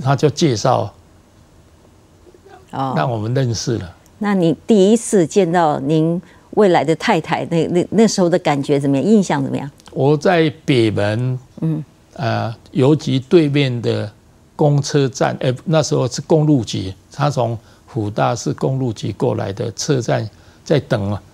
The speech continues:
Speaker 1: 下来我看到，哦，气质非常好啊。不过施太太对我的印象怎么这么怂啊？
Speaker 2: <laughs>
Speaker 1: 啊，乡-，乡-，乡下来的。
Speaker 2: 啊哈。可不可以跟我们描述一下，当年那个年代的大学生在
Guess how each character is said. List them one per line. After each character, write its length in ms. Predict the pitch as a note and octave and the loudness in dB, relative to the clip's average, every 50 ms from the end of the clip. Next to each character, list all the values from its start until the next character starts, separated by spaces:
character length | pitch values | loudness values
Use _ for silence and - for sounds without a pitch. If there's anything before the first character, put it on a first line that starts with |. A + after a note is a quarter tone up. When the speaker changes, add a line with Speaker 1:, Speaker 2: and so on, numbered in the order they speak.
| - _ _ _ - | -20 _ _ _ -12
Speaker 1:
下 260 | - - - F3 D3 | -4 0 2 2 4
来 220 | B2+ A#2 A#2+ B2+ C3 | 4 2 2 0 0
我 120 | B2+ B2+ | 0 -2
看 300 | A#2+ - - E3 D3 C3 | -2 -2 -2 -2 -2 0
到， 260 | B2 C3+ C3 B2 A#2 - - _ _ _ _ _ _ _ _ _ _ _ _ - _ _ | 0 0 0 0 -2 -6 -12 _ _ _ _ _ _ _ _ _ _ _ _ -20 _ _
哦， 320 | - C3 B2 A2+ G#2+ F2+ E2 - - _ _ _ _ - - _ _ _ _ _ _ _ _ _ _ _ _ _ | -4 -2 -2 -2 -2 -4 -6 -12 -20 _ _ _ _ -20 -20 _ _ _ _ _ _ _ _ _ _ _ _ _
气 240 | - - - E3+ B2+ | -4 0 2 2 2
质 160 | - C3+ B2 | 0 -2 -2
非 160 | G#2+ C#3+ C#3 | 0 0 0
常 140 | A#2+ A#2+ A2 | 0 -2 -4
好 220 | - - A2+ G2 G2 | -4 -4 -4 -4 -4
啊。 200 | G2+ F#2+ F#2 - _ _ _ _ _ _ _ | -4 -6 -8 -12 _ _ _ _ _ _ _
不 160 | - - F3 | -2 0 2
过 260 | D#3+ E3+ D#3+ D#3 D3+ C3+ | 4 4 4 4 2 0
施 220 | - - - E3 | -2 -2 -2 0
太 140 | D3 D#3 D#3 | 2 2 2
太 100 | D3 D3 | 2 0
对 220 | C3+ - D#3+ C3+ | 0 2 2 2
我 100 | B2+ A#2+ | 2 0
的 80 | A#2 C3+ | 0 -2
印 180 | D3 C#3 C3+ | -2 -2 -2
象 220 | C3 - D3 C3+ B2 | -2 -2 -2 -2 -2
怎 160 | - - C3 | -4 -6 -6
么 100 | A2 A#2 | -6 -4
这 140 | A2+ - D#3+ | -2 -2 0
么 160 | C#3 B2+ G#2+ | 0 0 -4
怂 340 | - - - A2+ F2+ G2 G#2+ | -4 -2 -2 -2 -2 -2 -4
啊？ 160 | A2 G2 - _ _ _ _ _ _ _ | -6 -6 -8 _ _ _ _ _ _ _
Speaker 2:
<laughs> 280 | - G3+ F3+ - - | -4 -4 -4 -4 -8
Speaker 1:
啊， 180 | - - B2+ - | -8 -2 0 2
乡-， 260 | B2 A3+ - E3 F#3+ G#3 | 2 2 2 2 0 -2
乡-， 480 | - - - - - G#3 F#3+ D#3+ E3+ D#3 | -2 -4 -4 0 0 2 2 2 0 0
乡 220 | - - E3+ D3 | 0 2 2 2
下 220 | B2 F3+ F3 D3 C#3+ | 2 2 0 0 2
来 200 | C#3+ B2 A#2 A#2+ A#2 | 0 0 0 0 0
的。 400 | C3+ D3+ - - - - - - | 0 0 -2 -2 -2 -2 -2 -2
Speaker 2:
啊 140 | - G3 F3+ | 0 0 0
哈。 300 | F3+ G3 F3+ F#3 F#3 - - - - - - - - _ _ - - | 2 2 0 0 0 -2 -6 -16 -20 -20 -20 -20 -20 _ _ -8 -2
可 120 | - A3 | 0 2
不 60 | G3+ | 4
可 60 | A3+ | 4
以 360 | A3+ G#3 G3 E3 G2 B2 C3 - G#2 - | 4 4 4 2 0 -2 -4 -6 -6 -2
跟 140 | - G3+ | 0 2
我 80 | G3+ F#3 | 2 2
们 140 | D#3+ D#3+ E3+ | 2 2 2
描 160 | D#3+ D3 D#3 | 2 0 0
述 120 | D#3 - | 0 0
一 40 | F3+ | 0
下， 80 | D3+ D3 | 0 0
当 240 | - - A3 A3+ A#3 | 0 0 0 0 2
年 200 | G3+ E3 D#3+ E3+ | 2 2 2 2
那 120 | G3 G3 E3+ | 2 2 2
个 80 | D#3+ E3 | 0 0
年 300 | D3+ D3 D3+ D3+ D3 E3+ | 0 0 0 0 -2 0
代 160 | G#3+ G3 E3 | 0 0 0
的 140 | C#3 D3+ D3 | 0 -2 -2
大 180 | - G#3+ F3+ | -2 -2 -2
学 200 | D#3+ - - D#3 | -2 -2 -2 -2
生 300 | D3+ - F3 E3 D#3+ E3 | 0 0 0 0 0 0
在 260 | D#3 - F3 C#3+ D3 | 0 0 0 0 0